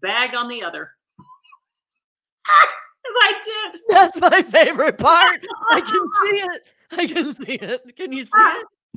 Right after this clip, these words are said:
Speaker 2: I started this interview out that way because we, we didn't give your whole bio as the, um, beloved news anchor from the Cleveland area, because the truth is, sure, it's part of your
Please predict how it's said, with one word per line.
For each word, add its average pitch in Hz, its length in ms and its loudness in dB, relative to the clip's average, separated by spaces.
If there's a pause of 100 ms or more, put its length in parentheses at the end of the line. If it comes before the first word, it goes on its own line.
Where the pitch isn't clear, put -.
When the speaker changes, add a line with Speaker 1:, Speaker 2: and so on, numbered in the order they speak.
(160)
Speaker 2:
I 202 120 -10
started 302 680 -14
this 262 260 -12
interview 208 360 -8
out 170 300 -8
that 165 180 -8
way 156 160 -8
because 170 800 -10
we, 202 540 -12 (260)
we 190 140 -10
didn't 254 440 -8
give 208 180 -6
your 208 100 -4
whole 202 200 -6
bio 170 680 -2
as 160 280 -8
the, 160 360 -10
um, 143 400 -10 (380)
beloved 165 680 -4 (160)
news 170 300 -10
anchor 147 520 -14
from 165 160 -12
the 147 60 -10
Cleveland 147 380 -10
area, 139 480 -10 (360)
because 220 280 -6
the 226 100 -10
truth 294 340 -8
is, 196 400 -4
sure, 185 440 -8
it's 170 120 -14
part 175 280 -10
of 165 100 -12
your 147 380 -12